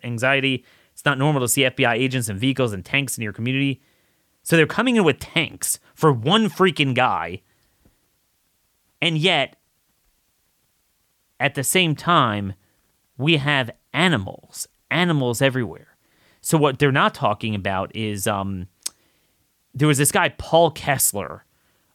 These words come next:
a Jewish guy in L A who was beaten to death at a P L O rally. He was a counter-protester. And they identified the guy that did it, but the,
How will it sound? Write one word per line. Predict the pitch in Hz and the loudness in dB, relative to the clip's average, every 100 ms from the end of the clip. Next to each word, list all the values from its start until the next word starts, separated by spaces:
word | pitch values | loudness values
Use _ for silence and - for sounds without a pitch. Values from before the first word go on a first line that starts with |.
| _ | _
a | 117 | -6
Jewish | 110 185 175 - | 2 4 4 2
guy | - 147 139 135 | 0 2 4 2
in | 127 127 | -2 -4
L | 117 117 123 | 0 2 4
A | 131 117 | 2 2
who | 113 117 | -2 -2
was | 104 - - _ 104 _ | -2 -4 -8 _ -20 _
beaten | 151 - 143 135 120 | -6 -4 -4 -4 -6
to | - | -8
death | 110 123 117 110 - - _ _ _ _ _ | -4 0 2 0 -4 -20 _ _ _ _ _
at | 120 131 123 113 - | -4 0 0 -2 -2
a | 110 | -2
P | 101 - 139 | -2 2 2
L | 120 | 4
O | 110 | 2
rally. | 101 123 131 127 117 | 2 0 0 0 -2
He | 110 | -4
was | 92 | -6
a | 90 | -8
counter-protester. | - 156 135 131 - 127 127 120 110 131 117 107 - _ _ _ _ _ _ _ _ _ _ _ _ _ _ _ _ | -2 -2 0 -2 0 0 2 0 0 -2 0 -2 -6 _ _ _ _ _ _ _ _ _ _ _ _ _ _ _ _
And | - 156 151 147 143 135 117 123 - _ _ _ _ _ _ _ _ _ _ _ _ _ _ _ | -4 0 0 0 0 -2 -4 -12 -16 _ _ _ _ _ _ _ _ _ _ _ _ _ _ _
they | 127 170 | 0 2
identified | 160 156 - 247 277 220 175 | 2 2 0 0 2 2 2
the | 143 | 0
guy | 120 147 165 156 | 0 2 4 2
that | 131 123 98 | 2 -2 2
did | 196 | 2
it, | 185 117 | 2 2
but | 139 135 - | -2 -4 -10
the, | 131 | -14